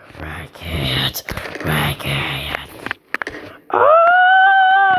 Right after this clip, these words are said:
Ракет, ракет. А ти не підходь,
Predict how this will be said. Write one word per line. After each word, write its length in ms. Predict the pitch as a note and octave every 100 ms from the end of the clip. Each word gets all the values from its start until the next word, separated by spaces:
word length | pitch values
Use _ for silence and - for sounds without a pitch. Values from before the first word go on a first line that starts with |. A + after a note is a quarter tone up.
| - G#2 G#2 G#2 - - - - _
Ракет, 840 | G2+ F#2 F2+ F2+ G2 F2+ F2 E2 D2+ - - - - -
ракет. 460 | - - - - - - - - - - - - - - - - -
А 140 | - C#4+
ти 180 | G4
не 120 | F#4+ F#4+
підходь, 600 | F#4+ F#4 - F#4+ E4